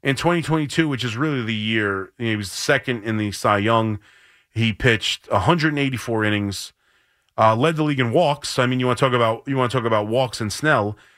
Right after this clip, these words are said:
Um, Cease led the league in walks with seventy-eight. He had seventy-nine this year, so he walks people too. Um, he struck out, that year he struck out two hundred and twenty-seven hitters,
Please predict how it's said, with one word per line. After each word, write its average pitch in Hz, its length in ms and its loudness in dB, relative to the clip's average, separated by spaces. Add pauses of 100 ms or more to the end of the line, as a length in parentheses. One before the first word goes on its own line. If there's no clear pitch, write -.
(180)
Um, 104 600 2
Cease 143 400 -4
led 135 180 0
the 131 60 -2
league 135 180 -2
in 127 80 -2
walks 123 220 0
with 104 100 -14
seventy-eight. 120 640 0 (300)
He 131 140 2
had 113 120 0
seventy-nine 117 800 2
this 143 200 -2
year, 110 140 -2
so 107 140 -8
he 156 80 -2
walks 120 320 -2
people 101 280 -6
too. 104 360 -4 (580)
Um, 113 800 2 (640)
he 131 100 -2
struck - 380 2
out, 131 340 2 (180)
that 135 280 0
year 135 160 0
he 123 40 -2
struck 123 280 0
out 110 100 2
two 170 180 -4
hundred 147 240 -2
and 117 80 -6
twenty-seven 147 720 -2
hitters, 117 540 -2